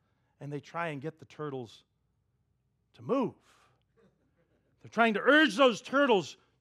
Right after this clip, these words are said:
toward the finish line. And the winners of those heats, then they, they race their turtles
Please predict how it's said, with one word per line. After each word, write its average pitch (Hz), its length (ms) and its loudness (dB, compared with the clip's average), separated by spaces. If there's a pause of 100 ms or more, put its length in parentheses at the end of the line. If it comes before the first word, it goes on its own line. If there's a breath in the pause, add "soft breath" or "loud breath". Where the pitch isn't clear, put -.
toward 226 200 2
the 196 60 -6
finish 320 380 -2
line. 165 380 0 (380)
And 233 180 2
the 214 60 4
winners 262 440 2
of 185 100 -4
those 185 220 -2
heats, 220 400 -6
then 208 260 -4
they, 202 180 2 (460)
they 175 120 -4
race 170 400 -2
their 175 180 -6
turtles 151 500 -10